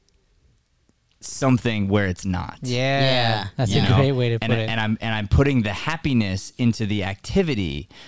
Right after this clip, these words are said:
Speaker 1: but it's truthfully not the activity. And that's, that's why I'm saying it's, it's important to have that list.
Speaker 3: Mm-hmm.
Speaker 2: Mm-hmm.
Speaker 1: You know, and, like, and, and who are your friends? I, I think friends are people who you want to hang out with and who want to hang out with you.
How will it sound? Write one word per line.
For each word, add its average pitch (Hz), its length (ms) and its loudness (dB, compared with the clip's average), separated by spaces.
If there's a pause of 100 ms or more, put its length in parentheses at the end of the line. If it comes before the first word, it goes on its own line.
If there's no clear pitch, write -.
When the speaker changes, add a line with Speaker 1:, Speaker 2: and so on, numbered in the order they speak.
(120)
Speaker 1:
but 117 100 2
it's - 180 -8
truthfully 143 500 0
not 104 360 0
the 98 140 -4
activity. 101 540 -2
And 92 120 0
that's, 98 220 -4
that's 117 300 -6
why 120 140 0
I'm 107 100 -2
saying 104 280 -4
it's, - 280 -8
it's 101 140 -4
important 98 460 -2
to 101 40 -2
have 95 180 -4
that 87 200 -6
list. - 640 -10 (240)
Speaker 3:
Mm-hmm. 139 160 -2
Speaker 2:
Mm-hmm. 113 340 -2
Speaker 1:
You 101 120 -2
know, 95 220 0
and, 104 200 -2
like, 98 240 -4
and, 110 120 -2
and 107 200 -2
who 127 160 2
are 170 60 4
your 165 120 -2
friends? - 640 -6 (320)
I, 110 240 -4
I 117 100 -4
think 208 180 -2
friends 165 420 0
are 156 80 -2
people 135 380 -2
who 113 180 0
you 104 280 0
want 120 380 -4
to 151 60 -10
hang 135 240 -4
out 139 160 -4
with 180 160 -2
and 123 120 -2
who 135 80 4
want 120 460 -2
to 143 100 -8
hang 135 200 -2
out 135 160 -4
with 110 120 -4
you. 110 300 -4